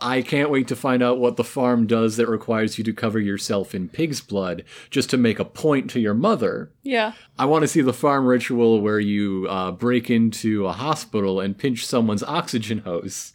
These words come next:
Speaker 2: Yeah.
Speaker 1: <laughs> When's Kevin gonna do that one?
Speaker 2: So meanwhile,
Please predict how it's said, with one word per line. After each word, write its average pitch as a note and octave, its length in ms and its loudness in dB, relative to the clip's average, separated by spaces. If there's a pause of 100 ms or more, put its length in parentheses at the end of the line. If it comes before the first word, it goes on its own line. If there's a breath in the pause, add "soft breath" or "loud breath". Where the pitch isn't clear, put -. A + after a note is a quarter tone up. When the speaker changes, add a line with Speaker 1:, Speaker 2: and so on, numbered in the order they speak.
(240)
Speaker 2:
Yeah. D#3+ 520 0 (340 loud breath)
Speaker 1:
<laughs> - 680 -8
When's E3+ 280 2
Kevin E3+ 380 -2
gonna D3+ 160 0
do C3 200 0
that E3 260 -2
one? F#2+ 280 -6 (580)
Speaker 2:
So C#4 260 -4
meanwhile, B3 1120 2